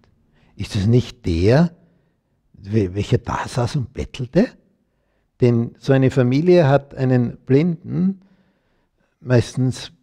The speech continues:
bei einer Tempeltür abgesetzt, weil da ist der Engpass, ein Nadelöhr, nicht? Da müssen alle durch an der Stelle.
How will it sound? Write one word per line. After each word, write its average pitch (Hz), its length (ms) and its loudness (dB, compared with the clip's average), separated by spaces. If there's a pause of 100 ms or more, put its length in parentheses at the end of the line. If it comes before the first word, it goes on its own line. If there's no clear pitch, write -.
bei 120 100 -2
einer 107 240 2
Tempeltür 120 640 0
abgesetzt, - 600 -4
weil 110 60 2
da 110 80 2
ist 101 120 0
der 98 140 -6
Engpass, 110 480 -4
ein 98 80 -8
Nadelöhr, 123 500 0
nicht? 143 240 -8
Da 120 60 -6
müssen 110 180 -4
alle 101 200 0
durch 196 340 0 (180)
an 131 100 -12
der 131 140 0
Stelle. 151 420 0